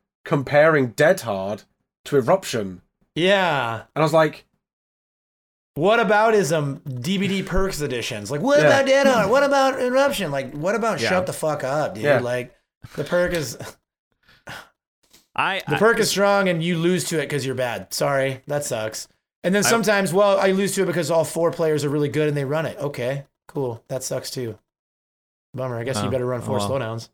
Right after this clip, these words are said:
Speaker 3: I will
Speaker 2: You know?
Speaker 3: say, yes,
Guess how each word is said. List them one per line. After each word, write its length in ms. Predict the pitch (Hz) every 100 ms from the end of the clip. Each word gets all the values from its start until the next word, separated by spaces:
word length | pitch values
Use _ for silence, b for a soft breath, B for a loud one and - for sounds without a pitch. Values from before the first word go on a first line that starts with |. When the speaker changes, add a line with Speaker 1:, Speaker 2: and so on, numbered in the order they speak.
| _ _ _ _ _ B B B B B - _ _ _ _
Speaker 3:
I 120 | - 147
will 120 | 180
Speaker 2:
You 40 |
know? 40 | 117
Speaker 3:
say, 380 | 156 151 147 - _
yes, 500 | 135 127 120 120